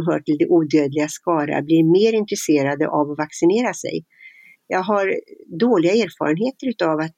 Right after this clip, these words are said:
försöka förmå, <laughs> förmå ungdomar att göra såna här saker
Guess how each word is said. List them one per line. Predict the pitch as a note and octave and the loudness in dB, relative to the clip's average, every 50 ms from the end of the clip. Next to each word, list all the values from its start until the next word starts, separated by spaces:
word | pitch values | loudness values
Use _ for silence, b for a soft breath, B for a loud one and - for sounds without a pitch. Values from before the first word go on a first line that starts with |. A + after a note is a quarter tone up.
| - - | -14 -12
försöka | F3+ - - D#3 C#3 - - D3+ - | -8 -4 -4 -4 -4 -4 -8 -10 -4
förmå, | - E3+ D#3 D3 C#3+ D3 C#3+ - _ _ _ _ _ _ | 0 2 4 4 4 2 0 -4 _ _ _ _ _ _
<laughs> | _ - F#3 - - - - | _ -6 -4 -2 -2 -2 -2
förmå | - G3 F#3+ F3 D#3+ E3 E3 - | 0 0 2 4 4 4 4 2
ungdomar | - G3 G3 F3+ D#3 D3 E3 D3+ D3 D3 D3 D3 D3 | 2 2 2 2 2 2 2 0 0 2 0 0 0
att | D3 D#3 D#3+ _ - | -2 -4 -6 _ 0
göra | F3+ F3 E3 D3 C#3+ | 0 2 2 0 -2
såna | - - E3 D#3 | -4 -4 -4 -4
här | D3 | -4
saker | - - - D3 C3+ C3+ - - C#3+ | -4 -4 -4 -4 -4 -4 -6 -10 -8